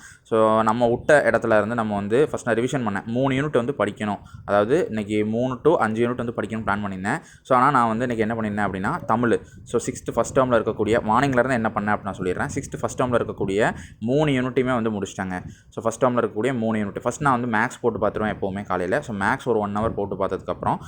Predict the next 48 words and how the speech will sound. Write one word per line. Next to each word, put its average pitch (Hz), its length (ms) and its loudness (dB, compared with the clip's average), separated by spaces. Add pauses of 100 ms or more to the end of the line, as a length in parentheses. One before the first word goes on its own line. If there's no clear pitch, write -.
சிக்ஸ்த் - 380 -6
படிக்க 110 260 2
உட்காந்தேன். 98 520 -2
சிக்ஸ்த் - 200 -10
படிக்க 107 240 0
உட்காந்து 104 260 -4
மூணு 120 220 -2
யூனிட் 110 300 -2
முடிச்சிட்டாங்க. 95 440 -4
So, - 160 -10
மூணு 123 200 -2
யூனிட் 123 180 -2
அப்படின்னு 104 220 -2
பார்க்கும்போது 101 400 -4
உங்களுக்கு 110 320 -2
இந்த 107 160 -6
மாதிரி 98 240 -4
தாங்க 95 140 -6
இருக்கும். 107 340 -4
So, - 400 -2
இது - 20 6
எல்லாமே 120 300 4
நான் 127 140 2
வந்து 113 160 0
புக்லேயே 123 260 0
மார்க்கிங். 98 360 -2
So, 139 160 0
இது 135 160 0
வந்து 139 220 4
ஏன் 127 140 2
கிழிஞ்சிருக்கு 117 400 0
அப்படின்னு 101 180 0
கேட்டிங்கன்னா, 98 320 -2
இது 107 80 0
வந்து - 20 -2
நான் 117 240 0
புக்கை - 200 -4
கலெக்ட் 131 280 2
பண்ணேங்க 107 340 0
ஒரு, 98 400 0
ஒருத்தங்கள்ட்ட 101 420 -4
இருந்து. 98 260 -2
So, 127 140 0
அவங்களே 117 380 2
வந்து 113 100 0
இப்படி 98 80 2
தான் 101 180 0
வச்சிருந்தாங்க. 98 500 -4